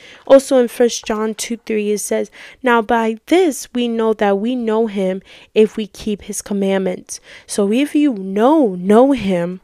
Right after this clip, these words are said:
you will keep his commandment. It wouldn't be something that you have to remind yourself. Well, in the beginning, yeah, but it will be something so natural. Be like,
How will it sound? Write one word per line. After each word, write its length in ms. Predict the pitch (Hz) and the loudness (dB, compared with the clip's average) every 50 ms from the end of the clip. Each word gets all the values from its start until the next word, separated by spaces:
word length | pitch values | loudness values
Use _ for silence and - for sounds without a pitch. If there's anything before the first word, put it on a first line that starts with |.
| _ _ _ - _ _ - - - - _ _ | _ _ _ -20 _ _ -20 -20 -20 -20 _ _
you 160 | - 226 247 | 2 2 4
will 120 | 269 277 277 | 4 2 0
keep 340 | - - - 247 240 - | -2 -4 -4 -4 -4 -4
his 160 | - 247 233 - | -6 -6 -6 -6
commandment. 640 | - - 254 262 269 294 311 320 247 - - - _ _ _ _ _ _ _ | -6 -4 -2 0 0 0 0 -2 -2 -4 -6 -10 _ _ _ _ _ _ _
It 100 | - 262 | 0 2
wouldn't 280 | 262 269 269 262 262 226 | 4 4 4 2 2 -2
be 140 | 240 240 226 | -2 -4 -4
something 560 | - - 226 220 226 220 - 240 226 214 208 | -4 -4 -2 -4 -4 -4 -4 -4 -4 -2 -2
that 240 | 208 202 202 190 190 | -2 -2 -2 -2 0
you 140 | 226 226 | -2 -2
have 300 | 220 202 220 214 202 - - | -2 -2 -4 -6 -6 -6 -6
to 280 | - - 202 196 196 196 - - - - - - - _ _ _ _ _ _ _ _ - _ _ _ - - - - _ _ _ _ _ _ _ _ _ - - _ _ _ _ - - - | -2 0 2 2 0 -2 -6 -14 -20 -20 -20 -20 -20 _ _ _ _ _ _ _ _ -20 _ _ _ -20 -20 -20 -20 _ _ _ _ _ _ _ _ _ -12 -12 _ _ _ _ -14 -14 -6
remind 480 | - 233 214 208 202 185 190 208 262 285 | -4 -2 -2 -2 -2 -2 -2 -2 0 0
yourself. 720 | 277 233 202 - - - 202 190 190 196 208 233 - _ _ _ _ _ | 0 0 -2 -4 -4 -4 -4 -4 -4 -6 -8 -8 -12 _ _ _ _ _
Well, 180 | 240 220 220 214 | 0 2 2 2
in 60 | 208 202 | 0 -2
the 60 | 202 | -2
beginning, 640 | 180 208 196 - 226 240 262 269 233 214 202 202 - - | -2 -4 0 2 2 2 2 2 0 -2 -2 -4 -6 -4
yeah, 380 | - 202 202 226 247 240 214 - _ | -2 0 0 0 -2 -2 -4 -2 _
but 240 | - 220 214 - - _ _ | 4 4 4 2 -2 _ _
it 60 | - | 4
will 140 | 330 349 349 | 4 6 6
be 160 | 339 339 339 | 4 4 2
something 480 | 311 - 302 294 285 - 285 285 277 262 | 2 0 -2 -4 -4 -4 -4 -4 -4 -4
so 200 | - - - 262 | -4 -2 -2 -2
natural. 640 | 247 220 208 202 220 254 311 - - - 220 202 | -2 -2 -2 -4 -4 -6 -8 -10 -6 -4 -4 -4
Be 140 | 196 - 226 | -2 -2 -2
like, 200 | 233 226 220 208 | -2 -2 -4 -6